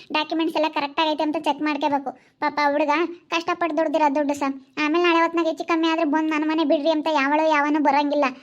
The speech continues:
ಅವ್ರ ಮನೆ ಬಾಗ್ಲಿಗೆ. ಪಾಪ ಕಷ್ಟಪಟ್ಟು ದುಡ್ದಿರೋ ದುಡ್ಡು. ಆಮೇಲೆ ಏನೇನು ಹೆಚ್ಚು ಕಮ್ಮಿ ಆದ್ರೆ ನಾಳೆ ಹೊತ್ತು ನಮ್ಮ ಮಕ್ಳು ಮೊಮ್ಮಕ್ಳು ಯಾರಾದ್ರೂ ಬಂದು "ಬಿಡ್ರಿ" ಅಂದ್ರೂ ಬಿಡ್ಲೇಬೇಕಾಗುತ್ತೆ. ಅದಕ್ಕೇನೆ ನಾವು ಡಾಕ್ಯುಮೆಂಟ್ಸ್ ಎಲ್ಲ ಚೆಕ್ ಮಾಡಿಸ್ಬೇಕಾಗಿತ್ತು, ಅದಕ್ಕೆ ಕೇಳಿ ಲಕ್ಷ್ಮಣ್ ಅಂತ ಅಂದ,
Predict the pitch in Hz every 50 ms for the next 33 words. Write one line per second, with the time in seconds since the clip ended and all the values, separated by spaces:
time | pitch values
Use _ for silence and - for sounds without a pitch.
0 | - _ - 277 277 277 277 294 302 285 285 285 269 262 262 262 - 294 285 285
1 | 277 294 285 285 330 302 - 311 294 285 285 285 294 277 294 285 277 269 269 254
2 | 233 240 233 - - - - - 302 302 311 320 320 302 311 311 311 285 311 320
3 | 330 302 302 302 302 302 302 302 302 294 302 285 285 294 311 302 302 285 277 277
4 | 330 302 294 277 285 285 302 285 294 330 302 302 302 - - - - 294 285 294
5 | 285 302 311 330 302 277 302 302 294 277 285 277 294 311 302 294 294 302 320 359
6 | 339 269 269 254 294 294 285 285 277 285 277 269 262 247 254 240 233 - - _
7 | - - 277 277 285 277 - 302 277 285 330 330 294 277 294 277 277 294 302 294
8 | 294 - 320 285 285 277 285 285 277 277 285 277 277 277 277 - 269 285 285 277
9 | 269 269 277 370 403 262 - - - - - - 285 269 285 277 311 302 302 294
10 | 277 285 302 277 285 285 - 285 285 277 294 285 269 269 269 277 254 262 254